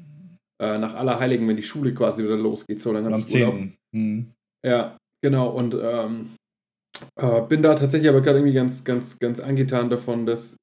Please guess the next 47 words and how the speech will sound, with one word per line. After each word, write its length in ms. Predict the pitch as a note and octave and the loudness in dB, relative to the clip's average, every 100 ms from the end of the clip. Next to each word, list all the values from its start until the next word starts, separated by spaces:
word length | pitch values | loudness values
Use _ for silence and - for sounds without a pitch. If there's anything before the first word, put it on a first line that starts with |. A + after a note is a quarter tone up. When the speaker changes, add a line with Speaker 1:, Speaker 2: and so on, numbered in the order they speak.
| _ - | _ -4
Speaker 1:
gar 120 | A2+ | -2
nicht 160 | A#2 | -2
so 180 | A#2 C3 | -2 -4
viel 260 | A#2+ - A#2+ | -4 -4 -2
möglich 320 | A#2+ C#3 B2+ | 0 -2 -4
ist, 180 | B2 - | -8 -4
weil 120 | G2 | -4
das 120 | A2 | -2
einfach 260 | G2 A2 A2+ | -6 -8 -8
so 260 | - A2 | -4 -4
entschleunigt 840 | - G#2 - B2+ A#2 B2 C#3+ C3+ - | -6 -10 -6 -2 2 2 2 0 -4
und, 240 | A2 A2+ | -6 -4
Speaker 2:
Mhm. 540 | C3 B2 A2+ A2 B2 B2+ _ | -2 0 2 2 0 -4 _
Speaker 1:
ähm, 360 | A2 G#2+ A2 A2 - _ _ _ _ - | -6 -4 -4 -6 -12 _ _ _ _ -6
einem 200 | A#2 A2+ | -4 -2
den 160 | A#2 A#2 | -2 0
Druck 200 | D#3 - | -2 0
auch 180 | B2+ - | -4 -2
rausnimmt, 680 | G#2 A2 A#2 B2 B2+ A#2+ | -2 2 2 0 -2 -4
zu 80 | A#2 | -4
sagen, 160 | A#2+ A2+ | -6 -4
ich 120 | A2+ | -2
muss 280 | C3 C3 C#3 | 0 0 2
Speaker 2:
Ja. 80 | D3 | -2
Speaker 1:
jetzt 160 | - | 0
m-, 380 | C#3 C3+ - C3 | -2 -2 -2 -2
in 120 | C3+ | 2
der 180 | C3 C3 | 2 0
Zeit 340 | - B2 C3 C3+ - - - _ _ | -2 -2 -2 -6 -14 -20 -20 _ _
alles 240 | C3+ C3+ - | -2 -2 0
machen, 260 | C3+ - | -4 -4
was 160 | B2 A#2 | -8 -6
ich 120 | B2 | -6
sonst 200 | - B2 | -4 -6
nicht 140 | C3 C3 | -8 -8
machen 180 | C3 | -8
kann 180 | B2 A#2+ | -6 -4
und 80 | A2+ | -4
mich 140 | A2 | -6
mit 80 | A#2 | -4
Speaker 2:
Genau. 140 | D3 G#2 | -2 0
Speaker 1:
tausend 200 | - C3 | -2 -2
Leuten 320 | C3 C3+ A#2+ | -2 -4 -4
treffen 360 | A2+ A2+ B2 | -4 -4 -6
und, 200 | A2+ A#2 A2+ | -6 -6 -4
und, 160 | A2+ | -4
und. 260 | A#2 A#2+ | -6 -10